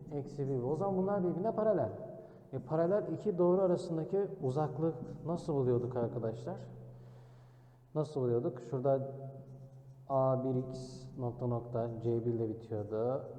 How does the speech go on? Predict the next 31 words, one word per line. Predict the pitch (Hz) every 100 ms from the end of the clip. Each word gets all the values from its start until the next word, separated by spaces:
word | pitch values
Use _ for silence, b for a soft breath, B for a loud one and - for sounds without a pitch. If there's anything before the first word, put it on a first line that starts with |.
| -
A | 127 131 131
iki | 127 - 139
X | 123 - 131
artı | 117 120 127 127 113
B | 120 120
iki | 120 123 123 127
Y | 117 117
artı | 120 117 113 110 113 107
C | 107 110
iki | 104 - 123 139 147 - - - - - - -
diyorduk. | 135 151 143 156 - - B B B B -
Formülümüz | 151 156 147 131 151 135 - - -
mutlak | 127 - 151 143 -
değer | 131 123
içinde | 120 - 113
C | 110 123 127
bir | 135
eksi | 120 120 127 123 113 110 107
C | 117 123
iki | 123 123 127 123
bölü | 117 110 113 131 131
kök | - 147
içinde | 139 - 113 113 120 143 135
A | 127 127 127
birin | 131 139
karesi. | 131 120 110 - 120 131 -
Tabii | 127 123 113
bunlar | 120 147 - 127 - - - -
birbirine | 120 113 131 143 127 127
aynı | 123 123
olmalı. | 110 107 101